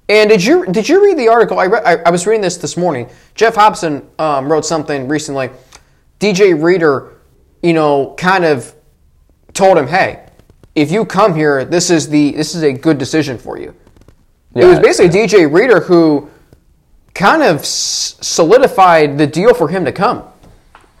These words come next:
Speaker 2: Yeah, and I mean, I think that's super important because when you have guys that, um, you know, play for a team that you're familiar with and you hear, "Hey, listen, you know, we got a really good thing going."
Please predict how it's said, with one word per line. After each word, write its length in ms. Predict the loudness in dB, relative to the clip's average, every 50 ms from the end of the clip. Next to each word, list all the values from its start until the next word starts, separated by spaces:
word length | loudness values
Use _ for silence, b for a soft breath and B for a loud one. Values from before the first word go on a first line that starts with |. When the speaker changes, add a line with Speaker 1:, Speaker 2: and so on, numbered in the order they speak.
| _ _ _ _ _ -2
Speaker 2:
Yeah, 160 | 0 0 0
and 120 | 0 -2 -2
I 140 | 0 0
mean, 100 | 2 2
I 120 | 2 2 2
think 160 | 2 2 2
that's 360 | 2 2 0 -4 -14 -16 -14
super 300 | -8 -4 -4 -2 -2 -2
important 400 | -4 -4 -2 -2 -4 -2 -2 -6
because 320 | -8 -4 -2 -2 -2 -2 -2
when 140 | -4 -6
you 80 | -4 -4
have 180 | -4 -4 -4 -2
guys 320 | 0 0 2 2 0 -2
that, 380 | -2 0 0 0 0 -2 -6 -10 b b b b b b b b b b
um, 540 | 0 2 2 2 2 0 -4 -6 -8 -10 -14 _ _ _ _ _ -12
you 80 | -6 -4
know, 100 | -4 -4
play 260 | -4 -2 -2 -2 -2
for 180 | 0 0 -2 -2
a 60 | -2
team 320 | -4 -6 -6 -4 -2 -2
that 80 | -2 -2
you're 180 | -2 -2 -4
familiar 460 | -6 -6 -6 -6 -4 -2 -2 -2 0 0
with 260 | 0 0 -2 -2 -4
and 160 | -6 -6 -4
you 300 | -4 -4 -4 -4 -4 -4
hear, 420 | -6 -6 -4 -2 0 0 0 -2
"Hey, 280 | -4 -4 -2 0 2 2
listen, 440 | 2 2 -2 -2 -4 -6 -4 -4 -6
you 80 | -4
know, 160 | -4 -4 -4 -4
we 100 | -2 -2
got 140 | 0 0
a 80 | 0 0
really 220 | -2 -2 -2 -2
good 200 | -2 -4 -6 -6
thing 160 | -4 -6 -4 -2
going." 360 | -2 0 0 -2 -2 -4